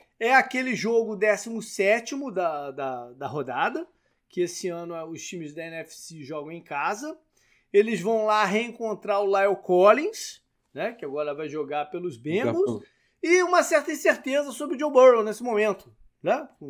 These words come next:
Speaker 1: Teve
Speaker 2: Que
Speaker 1: um
Speaker 2: não sabe o
Speaker 1: É,
Speaker 2: tempo
Speaker 1: eu
Speaker 2: de
Speaker 1: acho que ele vai
Speaker 2: volta.
Speaker 1: estar em campo na semana um, mas
Speaker 2: Também
Speaker 1: é,
Speaker 2: acho.
Speaker 1: vamos, vamos ver.
Speaker 2: Ele tava muito feliz nos treinos, brincando com a
Speaker 1: É,
Speaker 2: cadeira de roda.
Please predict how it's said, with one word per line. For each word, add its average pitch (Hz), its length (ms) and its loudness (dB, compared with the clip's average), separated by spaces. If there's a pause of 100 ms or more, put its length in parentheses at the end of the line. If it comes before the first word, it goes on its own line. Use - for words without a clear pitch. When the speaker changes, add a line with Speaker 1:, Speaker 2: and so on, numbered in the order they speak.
(160)
Speaker 1:
Teve 160 180 -10
Speaker 2:
Que 127 180 2
Speaker 1:
um 123 60 2
Speaker 2:
não 135 180 4
sabe 147 360 4
o 147 80 -2
Speaker 1:
É, - 160 4
Speaker 2:
tempo - 200 8
Speaker 1:
eu - 40 2
Speaker 2:
de - 60 0
Speaker 1:
acho 277 100 -2
que - 80 4
ele 254 80 10
vai 254 140 8
Speaker 2:
volta. - 140 0
Speaker 1:
estar 226 60 2
em 202 60 0
campo 208 320 -2
na 214 80 -4
semana 214 320 -4
um, 165 200 -4
mas 269 540 -8
Speaker 2:
Também 147 380 6
Speaker 1:
é, - 20 4
Speaker 2:
acho. 123 380 2
Speaker 1:
vamos, 180 420 -8
vamos 180 340 -6
ver. 123 100 -6
Speaker 2:
Ele 127 120 4
tava 147 240 8
muito 165 240 4
feliz 160 380 2
nos 139 100 -4
treinos, 143 380 4
brincando 135 560 6
com 135 60 2
a 135 40 4
Speaker 1:
É, 135 60 -2
Speaker 2:
cadeira 135 260 4
de 127 160 0
roda. 135 640 6